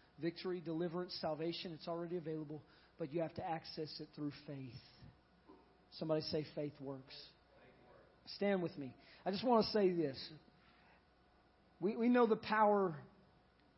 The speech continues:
of electricity. I-, it's a blessing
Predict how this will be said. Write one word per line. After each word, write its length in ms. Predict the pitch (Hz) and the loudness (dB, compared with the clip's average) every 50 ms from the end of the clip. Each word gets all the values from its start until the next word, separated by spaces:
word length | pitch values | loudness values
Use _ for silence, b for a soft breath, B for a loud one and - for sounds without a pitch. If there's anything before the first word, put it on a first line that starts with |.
| _ - - | _ -4 -2
of 100 | 202 170 | 0 2
electricity. 680 | 180 180 175 165 - - 175 156 - - 127 127 123 123 117 - _ _ _ _ _ _ _ _ _ _ _ _ _ _ | 2 2 2 0 -2 -6 -8 -8 -8 -10 -14 -16 -16 -16 -18 -20 _ _ _ _ _ _ _ _ _ _ _ _ _ _
I-, 240 | - 156 156 - 190 | -10 -10 -8 -6 -6
it's 140 | 170 - - | -6 -6 -6
a 40 | 170 | -4
blessing 440 | 143 170 190 196 185 - 185 175 | 2 4 6 6 6 4 -2 -4